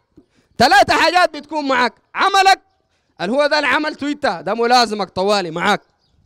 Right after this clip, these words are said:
ولدك، أولادك بيكونوا ماشيين وراك شايلين الجنازة،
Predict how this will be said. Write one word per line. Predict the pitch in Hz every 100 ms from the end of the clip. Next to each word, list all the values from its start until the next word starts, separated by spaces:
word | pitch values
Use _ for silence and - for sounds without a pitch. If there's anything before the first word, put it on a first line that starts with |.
| _ _ _ _ _ _
ولدك، | - 339 370 330 302 247 -
أولادك | 196 233 330 339 302
بيكونوا | 294 330 330 311
ماشيين | 294 262 311
وراك | 294 294 311 - _ _ _ _ _ _ _
شايلين | 151 190 247 247
الجنازة، | 208 226 247 262 254 262